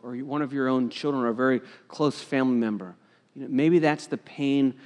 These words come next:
from your past. Perhaps that you were the victim of abuse. Maybe it was physical abuse.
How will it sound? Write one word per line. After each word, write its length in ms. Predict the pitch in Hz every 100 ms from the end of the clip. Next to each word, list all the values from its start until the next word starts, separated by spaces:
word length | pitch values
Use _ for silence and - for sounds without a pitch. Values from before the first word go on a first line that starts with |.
| - _
from 260 | - 135
your 160 | 123 120
past. 760 | - 127 117 104 - - - - _ _ _ _ _ _ _ _ _ - -
Perhaps 440 | 143 147 185 -
that 180 | 220 - -
you 220 | 156 156
were 160 | 147
the 300 | 131 120 120
victim 540 | 98 117 151 165 151 135 - - _ -
of 120 | 131
abuse. 720 | 113 113 123 101 - - - _ _ _ _ _ _ _ _
Maybe 280 | 135 147 160
it 40 |
was 140 | 147 -
physical 460 | - 156 143 156
abuse. 640 | 143 123 151 147 - -